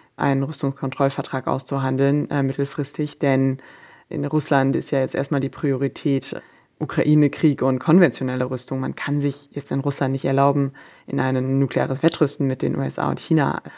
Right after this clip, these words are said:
einzusteigen. Das heißt, da könnte ich mir schon vorstellen, dass da mittelfristig Interesse dran wäre. Aber genau, es, also die, die Situation ist wirklich sehr schwierig, da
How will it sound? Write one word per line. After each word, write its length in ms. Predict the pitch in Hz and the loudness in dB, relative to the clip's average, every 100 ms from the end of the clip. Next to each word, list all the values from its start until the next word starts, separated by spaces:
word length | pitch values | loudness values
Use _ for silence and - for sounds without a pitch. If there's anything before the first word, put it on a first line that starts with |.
| - | -6
einzusteigen. 640 | 135 127 127 131 131 135 | -4 -4 -4 0 0 0
Das 140 | 135 | 0
heißt, 160 | 139 135 | -2 -2
da 60 | 139 | -2
könnte 200 | 151 143 | 0 0
ich 120 | 139 | 0
mir 80 | 131 | -2
schon 160 | 147 | -2
vorstellen, 360 | - 143 143 135 | -2 -2 -2 -2
dass 120 | 135 | -4
da 100 | 135 | -4
mittelfristig 680 | 135 143 139 - - 131 - | -2 -2 -4 -6 -8 -8 -8
Interesse 340 | - 170 - | -8 -6 -6
dran 240 | 135 139 135 | -4 -4 -2
wäre. 300 | 143 143 139 - - - - - - | -2 -2 -6 -10 -20 -20 -20 -8 2
Aber 180 | 143 | 6
genau, 280 | 190 202 127 | 8 8 4
es, 160 | 131 - | 0 0
also 240 | 147 147 | 0 0
die, 480 | 139 151 147 143 143 | 0 0 2 0 -2
die 180 | 147 143 | -4 -4
Situation 540 | 147 170 165 - 180 | -2 2 4 6 4
ist 140 | 180 156 | 6 4
wirklich 480 | 165 160 151 - - | 4 4 2 -10 -2
sehr 300 | 151 180 190 | 4 6 6
schwierig, 600 | - 170 196 196 185 - | 4 4 4 4 2 0
da 440 | 147 143 147 147 | 2 2 2 0